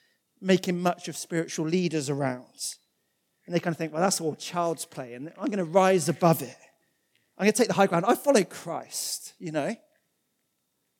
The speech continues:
I don't need any human leaders. Just me and Jesus." This is the smug.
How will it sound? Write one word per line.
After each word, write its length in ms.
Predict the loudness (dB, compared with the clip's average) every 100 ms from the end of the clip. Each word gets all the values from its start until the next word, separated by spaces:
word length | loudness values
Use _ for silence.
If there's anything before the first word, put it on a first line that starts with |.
| _ _ 0
I 80 |
don't 120 | 2 4
need 160 | 4
any 160 | 4 0
human 540 | -4 -4 -4 -2 -6
leaders. 880 | -8 -8 -10 -16 -14 -12 -10 -12 -18 _ _ _ _ -16
Just 160 | -6
me 140 | 0 0
and 120 | -2
Jesus." 800 | -6 -8 -10 -16 -18 -16 -16 -20 _ _ _ _ _ _ _ _ _ _ -8
This 180 | -6 -6
is 120 | -8
the 100 | -8
smug. 420 | -8 -6 -10 -14